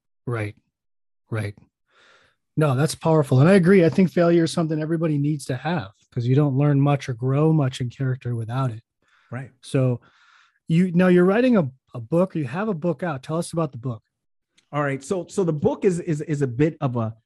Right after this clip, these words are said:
Speaker 2: a, a, a, a step in the other direction. The book is called Tales,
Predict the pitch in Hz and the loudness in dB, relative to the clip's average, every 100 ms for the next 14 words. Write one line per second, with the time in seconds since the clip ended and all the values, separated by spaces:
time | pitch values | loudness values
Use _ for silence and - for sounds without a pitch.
0 | _ _ - 110 - 104 104 - 110 - | _ _ -10 -8 -6 -8 -8 -12 -16 -16
1 | - 117 - - - - 143 147 135 139 | -18 -20 -20 -20 -14 -8 -4 0 2 0
2 | 127 117 120 123 131 117 233 269 151 - | -2 -4 -6 -6 -6 -2 0 0 -4 -4
3 | 151 143 123 - 143 143 131 123 | -6 -6 -6 -4 -2 -2 -4 -6